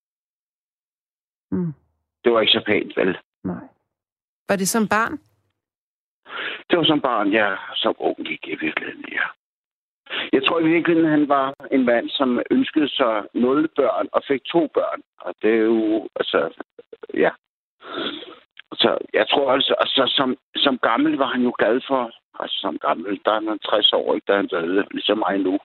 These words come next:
Speaker 2: Altså, det er jo vanvittigt at tænke på.
Speaker 1: Mm.
Speaker 2: Men altså, ja, ja, han var der, han var glad til sidst, for han havde nogen at ringe til, men han, han ringede til os fra hospitalet, og, så, og, og sagde, altså, "Hvis ikke I kommer og besøger mig, så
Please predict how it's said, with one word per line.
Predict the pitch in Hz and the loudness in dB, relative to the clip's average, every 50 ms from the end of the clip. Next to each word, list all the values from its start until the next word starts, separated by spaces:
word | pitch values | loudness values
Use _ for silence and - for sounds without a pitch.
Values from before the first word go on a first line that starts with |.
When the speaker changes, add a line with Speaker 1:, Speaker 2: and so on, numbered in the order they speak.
| _ - - | _ -6 -4
Speaker 2:
Altså, | - - - - | -4 -4 -4 -4
det | - 80 | 0 2
er | |
jo | 90 98 | 2 2
vanvittigt | 95 92 95 98 101 95 98 87 | 2 2 0 0 0 0 0 -2
at | - - | -2 -2
tænke | - 90 90 90 - | -2 -4 -4 -4 -4
på. | - - - - _ - - | -6 -6 -6 -10 _ -4 0
Speaker 1:
Mm. | 196 - 82 78 - - - - - _ | 2 2 4 2 2 0 -4 -8 -4 _
Speaker 2:
Men | 92 107 | 2 2
altså, | 110 117 - 120 | 2 2 2 2
ja, | 110 98 104 110 104 98 | 0 2 2 4 4 4
ja, | 104 87 92 101 | 4 4 4 4
han | 123 123 135 135 | 4 4 2 2
var | 123 127 127 | 2 2 2
der, | 117 131 120 113 98 - - _ _ - | 2 2 2 2 2 0 -4 _ _ 0
han | 135 135 123 | 0 2 2
var | 135 | 0
glad | 131 - 139 127 135 143 147 120 - - | 0 2 2 2 4 2 2 0 -2 -4
til | 143 139 | -2 0
sidst, | 156 - 156 156 - - - - - - - - - | 2 4 4 2 2 0 -2 -2 -2 -2 -4 -2 -2
for | - - | 0 0
han | 113 120 113 110 107 | 0 0 -2 0 0
havde | 113 117 113 | 2 2 2
nogen | 110 107 104 110 120 123 123 | 2 2 2 2 2 2 2
at | - - 90 90 - | 4 2 2 2 2
ringe | 90 104 107 120 | 2 2 2 0
til, | - - - 110 98 90 85 82 | 0 0 0 0 0 0 0 -2
men | 87 87 85 82 76 | -2 -2 0 0 0
han, | 87 85 78 76 - - _ _ - - - - - - - - - - - - - - - - - - - - - - | 0 -2 -2 -6 -8 -10 _ _ -10 -8 -6 -6 -6 -6 -8 -8 -8 -8 -8 -8 -10 -10 -10 -8 -6 -6 -6 -6 -4 -2
han | - - 113 110 | 0 0 2 2
ringede | 143 160 180 202 202 196 196 | 2 2 4 2 2 4 4
til | 185 180 180 175 | 2 4 4 4
os | 170 170 165 - - - - - - - - | 4 2 2 0 -2 0 0 0 0 -2 -2
fra | - | 0
hospitalet, | 139 139 135 131 131 - 139 - - - 135 117 101 101 113 110 101 69 | 2 2 2 0 -2 -4 -4 -2 0 2 2 2 2 2 2 2 2 2
og, | 87 101 | 0 0
så, | - 98 110 101 - | 0 0 0 0 2
og, | - 95 92 - - 98 92 - | 2 2 2 2 2 0 0 0
og | - 90 87 | 0 0 2
sagde, | - - 110 92 92 92 85 | 2 2 2 2 4 2 2
altså, | 80 78 76 73 - - 64 | 2 2 0 -2 -4 -6 -4
"Hvis | 76 92 87 98 | -2 -2 0 2
ikke | 120 123 123 147 | 0 0 0 -2
I | 147 | -2
kommer | - - 117 95 104 | 0 0 0 2 0
og | 98 - | 0 -2
besøger | - - - - 113 95 | -4 -4 0 0 2 2
mig, | 87 80 64 - | 2 0 0 0
så | - - 101 | 0 0 0